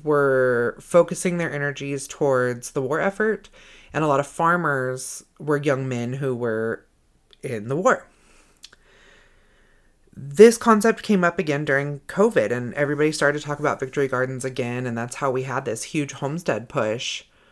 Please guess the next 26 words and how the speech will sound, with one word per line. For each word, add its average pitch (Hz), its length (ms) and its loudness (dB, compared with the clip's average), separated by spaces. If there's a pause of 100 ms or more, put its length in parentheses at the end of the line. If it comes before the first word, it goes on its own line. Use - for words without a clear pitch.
(340)
was 160 320 2
during 139 580 0 (400)
the 160 140 0
covid 143 380 0
era, 147 580 2 (560)
which, 160 300 0
<sighs> - 600 -12
I 120 80 -2
don't 147 120 2
know, 135 200 2
are 151 140 4
we 151 120 2
out 139 200 4
of 165 100 -2
it 170 140 2
yet? 170 300 -2
Maybe, 143 280 -6
maybe 139 280 -4
not. 127 480 -6 (1900)
And, 160 640 2 (1200)
but 190 180 4
I 202 80 6
need 247 220 2
to 190 120 6
ask, 143 600 2
why 165 580 2